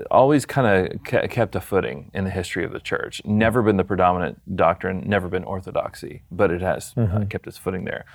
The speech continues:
Speaker 1: It comes about, it rears its head every now and then, even, even more recently. There, there, there are, there are several books that have been written, uh, about this doctrine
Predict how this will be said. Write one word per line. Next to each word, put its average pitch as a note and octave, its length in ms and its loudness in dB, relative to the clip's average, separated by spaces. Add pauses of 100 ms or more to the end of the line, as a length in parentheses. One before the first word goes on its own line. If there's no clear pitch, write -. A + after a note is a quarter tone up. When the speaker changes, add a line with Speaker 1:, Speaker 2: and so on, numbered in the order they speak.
(420)
Speaker 1:
It - 100 -4
comes C3+ 220 4
about, G#2 260 8
it A#1 60 0
rears A2 280 4
its G2 140 -4
head E2 380 0
every F#2+ 180 -2
now D2+ 180 0
and B1+ 120 -6
then, G1+ 180 -10 (100)
even, G2 360 2
even F2+ 260 0
more F2 160 0
recently. D#2 640 -4 (100)
There, B1+ 160 -4
there, F2+ 220 0
there F2+ 180 2
are, - 240 -2
there F#2+ 120 0
are G#2 60 -2
several E2+ 280 -4
books E2+ 300 -6
that F2 100 -6
have F#2 100 -10
been E2+ 160 -8
written, F#2+ 380 -6 (480)
uh, - 140 -4
about G2 420 4
this F#2 160 -2
doctrine - 560 -4